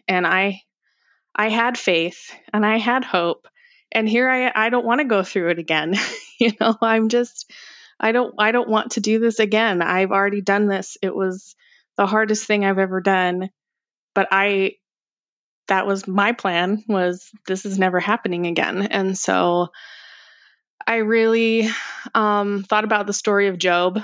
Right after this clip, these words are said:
and how just everything was taken from him, but he still, again, had faith in Christ. And that, you know, in the end,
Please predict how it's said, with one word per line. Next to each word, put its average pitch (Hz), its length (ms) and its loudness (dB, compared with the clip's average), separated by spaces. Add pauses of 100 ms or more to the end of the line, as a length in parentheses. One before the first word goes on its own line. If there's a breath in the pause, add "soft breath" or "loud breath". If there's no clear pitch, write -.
(920)
and 196 120 -6
how 190 260 2
just 180 260 -6
everything 185 460 0
was 190 180 -2
taken 185 360 0
from 185 240 2
him, 180 240 2
but 170 120 2
he - 200 -2
still, 175 420 2
again, 175 320 0
had 175 180 -4
faith 165 300 -2
in 165 120 -2
Christ. 156 600 -4 (580 loud breath)
And 170 520 0 (460)
that, 165 360 -2
you 196 100 4
know, 170 140 2
in 190 220 2
the 175 120 2
end, 165 460 0